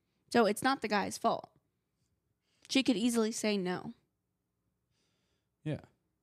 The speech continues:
Speaker 2: But I don't think there's anything wrong with the guy going in for the kiss either. Guys get
Speaker 1: No.
Speaker 2: demonized for, like, pushing for this or that. I mean, look, it, sex on the first date, uh,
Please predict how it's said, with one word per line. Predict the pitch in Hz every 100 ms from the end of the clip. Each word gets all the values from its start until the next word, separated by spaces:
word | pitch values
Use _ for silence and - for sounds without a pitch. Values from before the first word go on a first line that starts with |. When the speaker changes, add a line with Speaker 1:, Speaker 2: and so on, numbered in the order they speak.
| _ -
Speaker 2:
But | 156
I | 196
don't | 190
think | 180
there's | 135
anything | 160 156 143 120
wrong | 120 147
with | 135
the | 104
guy | 110 123
going | 110 113 117
in | 117
for | 104
the | 90
kiss | 90 147 113 -
either. | 135 - - - - - -
Guys | 147 151
get | 139 120
Speaker 1:
No. |
Speaker 2:
demonized | 131 135 147 98 92 98 -
for, | - 98
like, | 98 98 - _ _ _ _ _ _ _ _ _ -
pushing | 151 - 127 117
for | 113
this | 120 113
or | 104
that. | 110 110 -
I | - - -
mean, | 160 156
look, | 160 98 - -
it, | 131 - _ _ _ _ _ _
sex | - - 123 117
on |
the | 107
first | - 107 95
date, | 104 98 85 _
uh, | -